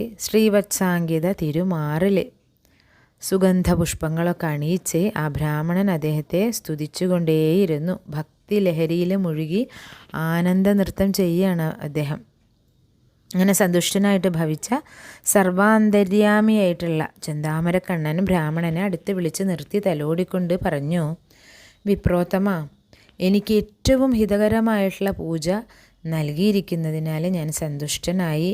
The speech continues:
അങ്ങയ്ക്ക് വേണ്ട അനുഗ്രഹങ്ങളൊക്കെ ദാനം ചെയ്യാണ്. ജീവിത അന്ത്യത്തിലെ അങ്ങയ്ക്ക് സായുജ്യവും സിദ്ധിക്കും.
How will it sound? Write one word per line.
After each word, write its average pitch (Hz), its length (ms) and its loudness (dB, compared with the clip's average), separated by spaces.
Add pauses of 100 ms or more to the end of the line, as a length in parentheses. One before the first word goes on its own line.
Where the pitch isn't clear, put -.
(120)
അങ്ങയ്ക്ക് 151 380 -6
വേണ്ട 151 300 -4
അനുഗ്രഹങ്ങളൊക്കെ 160 800 -2
ദാനം 160 360 -4
ചെയ്യാണ്. 165 480 -2 (680)
ജീവിത 165 500 0
അന്ത്യത്തിലെ 180 680 0 (480)
അങ്ങയ്ക്ക് 160 480 -2
സായുജ്യവും 175 840 0
സിദ്ധിക്കും. 156 560 -4